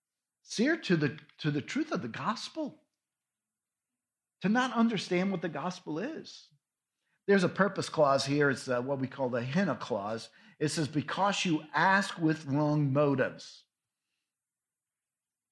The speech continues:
Beloved, do not waste your time in prayer asking for selfish things.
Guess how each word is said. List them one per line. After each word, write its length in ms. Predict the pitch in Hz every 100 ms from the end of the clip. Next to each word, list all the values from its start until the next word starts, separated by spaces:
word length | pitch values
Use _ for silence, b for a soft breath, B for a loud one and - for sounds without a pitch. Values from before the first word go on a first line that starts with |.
| _ _ _ _ -
Beloved, 260 | 160 151
do 140 | 143 214
not 200 | 165 139
waste 340 | 156 170 -
your 80 | 143
time 380 | - 143 160 151
in 100 | 120
prayer 260 | 143 147
asking 440 | 120 143 165 151 123
for 120 | 120
selfish 560 | - 156 160 143 - -
things. 480 | 101 78 - -